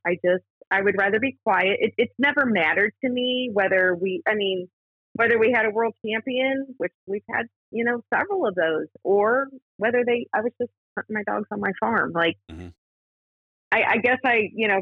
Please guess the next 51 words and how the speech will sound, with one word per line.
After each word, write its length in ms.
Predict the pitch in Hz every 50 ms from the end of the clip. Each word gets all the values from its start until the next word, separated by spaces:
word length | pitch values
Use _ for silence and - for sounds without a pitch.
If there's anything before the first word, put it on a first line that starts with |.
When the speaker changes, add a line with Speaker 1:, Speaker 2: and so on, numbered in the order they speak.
| - - -
Speaker 1:
kinda 220 | 226 220 220 247 -
got 200 | 208 185 - - -
caught 160 | 220 196 185
up 120 | 185 180 -
in 80 | 190
the 80 | 175 170 - -
politics 460 | 180 175 180 185 - 208 190 _ - -
of 160 | 175 175 180
it, 200 | 196 202 - -
but 140 | - 190 185 -
then 320 | 190 185 185 185 185 185 180
you 100 | 175 170 _ _ -
kinda 240 | 185 185 196 196 185
get 120 | - 180 -
to 60 | _ -
the 60 | - _ -
point 140 | 185 180 - -
where 120 | 185 180
you're 160 | 170 175 170
like, 180 | 160 156 151 _ _ -
"Really?" 500 | 147 147 185 220 254 269 262 269 269 _ _ _ -
The 80 | 190 190 _ -
small-mindedness 760 | 240 240 262 277 269 233 208 196 185 185 175 - 170 165 175 -
Speaker 2:
<laughs> 60 | - -
Speaker 1:
of 180 | 156 165 165 - _ _ _ _ _ _ - 233
some 120 | 214 208
of 60 | 185
the 80 | 196 196 -
people 480 | - 202 196 - 196 185 180 185 - -
on 120 | 185 185 185 -
some 120 | 214 190
of 60 | 196 185
those 120 | 185 170 _ -
things, 200 | 214 226 220 190 - -
I 120 | - - -
just, 160 | 339 - _ - - -
I 80 | - 202
just 120 | 254 - -
didn't 160 | 208 196 196
go 160 | 185 180 175 190
on. 240 | 202 - - - - _ _ _ _ _ -
Speaker 2:
Yeah. 80 | 170
Speaker 1:
Like, 160 | 196 196 185 - - -
I 140 | 214 262 262 -
couldn't 180 | 453 453 392
even 240 | 381 311 220 208 185 _ _ - 247
say 300 | 202 226 262 262 247 - -
anything 420 | 190 196 185 175 - 185 175 175 170
without 380 | 175 175 - 175 170 165 - -
being 400 | 190 180 175 180 170 165 156 147 _ -
dumped, 260 | 165 165 180 - -